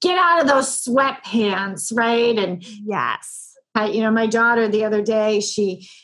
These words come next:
Speaker 1: it's kinda cute. My middle daughter, she's having, um,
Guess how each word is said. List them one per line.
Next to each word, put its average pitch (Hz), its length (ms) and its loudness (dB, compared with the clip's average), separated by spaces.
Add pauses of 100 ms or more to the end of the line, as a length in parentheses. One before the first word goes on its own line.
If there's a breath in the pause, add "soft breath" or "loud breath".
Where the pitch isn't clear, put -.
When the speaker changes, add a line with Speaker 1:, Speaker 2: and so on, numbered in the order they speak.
Speaker 1:
it's - 140 -14
kinda 226 260 -2
cute. 175 420 -2
My 165 160 -4
middle 175 300 -4
daughter, 170 400 -2
she's 180 400 -8
having, 175 440 -4
um, 165 380 -8